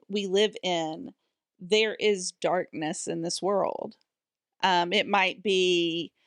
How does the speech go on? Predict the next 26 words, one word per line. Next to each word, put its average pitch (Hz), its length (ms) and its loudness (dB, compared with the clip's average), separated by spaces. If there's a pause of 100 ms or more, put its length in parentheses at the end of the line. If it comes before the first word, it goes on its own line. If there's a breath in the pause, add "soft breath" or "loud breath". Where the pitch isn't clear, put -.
(240)
abroad, 190 680 4
it - 160 2
might 180 360 0
be 175 540 0
right 190 300 2
where 196 220 0
we 175 360 -8
are, 196 560 2 (440 soft breath)
it - 200 2
might 202 320 0
be 202 180 0
in 190 180 -2
our 185 260 2
own 202 440 0
personal 190 560 0
lives 233 760 0
or 196 240 2
in 220 280 0
the 208 100 2
lives 180 420 4
of 180 140 -6
people 180 400 -4
that - 160 -2
we 156 100 -10
care 196 400 -2
about. 165 640 0